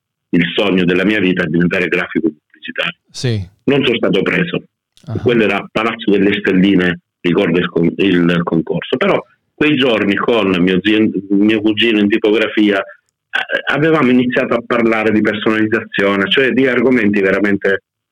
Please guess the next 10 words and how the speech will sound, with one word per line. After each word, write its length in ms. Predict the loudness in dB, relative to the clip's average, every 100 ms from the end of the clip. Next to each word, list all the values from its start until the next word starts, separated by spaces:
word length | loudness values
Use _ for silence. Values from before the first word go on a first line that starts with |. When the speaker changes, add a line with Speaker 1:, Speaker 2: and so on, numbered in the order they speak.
| _ _ -2
Speaker 1:
interessanti. 960 | 0 2 0 -2 -4 -4 -2 -4 -8 -12
Speaker 2:
Mhm. 380 | -10 -6 -6 -6 -2
Speaker 1:
Eh, 340 | 0 0 -4 -16 -4
il 200 | 0 2
mio 200 | 2 2
background 840 | 2 2 0 0 0 2 2 -2 -4
è 220 | -2 -2 -4 _ _ _ _ _ 0
nato 720 | 2 0 0 0 0 0 -6 _ -4
dalla 360 | 0 0 0
tipografia. 760 | -2 0 2 0 0 0 0